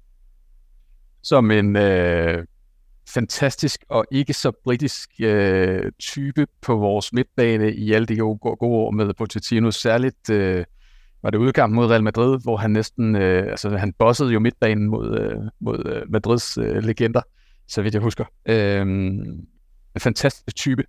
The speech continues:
Altså sådan en, øh, en italiensk midtbanespiller-type,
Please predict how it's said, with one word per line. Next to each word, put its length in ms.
Altså 160
sådan 240
en, 100
øh, 440
en 120
italiensk 440
midtbanespiller-type, 840